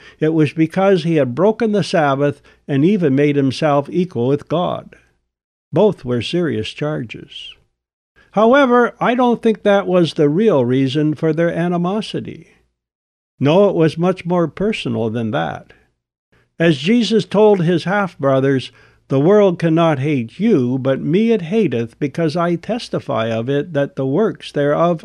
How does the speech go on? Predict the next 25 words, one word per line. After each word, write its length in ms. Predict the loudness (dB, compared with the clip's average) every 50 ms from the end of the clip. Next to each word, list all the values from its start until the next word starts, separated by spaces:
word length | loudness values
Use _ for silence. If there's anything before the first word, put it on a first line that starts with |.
| -8 -6
are 160 | -6 -4 -4
evil." 580 | -6 -6 -6 -6 -6 -8 -10 -16 -18 -20 _ _ _ _ _ _ _ _ _ _ _ _ _ _ _ _ _ _ _
Certainly 400 | -2 -2 -2 0 0 -2 -2 0
their 260 | 0 0 0 0 0
works 400 | 0 -2 -4 -6 -8 -12 -12 -10
were 180 | -8 -8 -8
evil, 540 | -8 -6 -6 -6 -6 -6 -6 -4 -6 -6 -8 _ _ _ _ _ _ _ _ -10
and 200 | -8 -6 -6 -4
certainly 480 | -2 -2 -2 -2 -2 -2 -2 -2 -2
Jesus 480 | -2 -2 -2 -2 -2 -2 -4 -6 -4 -4
had 220 | -4 -4 -6 -6
told 320 | -4 -2 -2 -2 -2 -4 -6
them 200 | -10 -10 -12 -12
so. 440 | -10 -8 -8 -8 -8 -10 -14 -16 _ _ _ _ _ _ _ _ _ _ _ _ _ _ _ -8
In 100 | -8 -4
fact, 400 | -2 -2 0 0 -2 -4 _ -2
he 100 | -2 0
was 220 | 0 0 0 0
just 260 | -2 -2 -2 -2 -4
about 360 | -4 -2 0 0 0 0 -2
to 80 | -4 -6
blow 320 | -4 -2 0 2 2 2
their 180 | 2 0 -2 -4
cover 380 | -4 -2 -2 0 0 0 -2 -2
completely. 880 | -2 -4 -4 -4 -4 -4 -4 -4 -4 -6 -8 -10 -10 -12 -14 -16 -20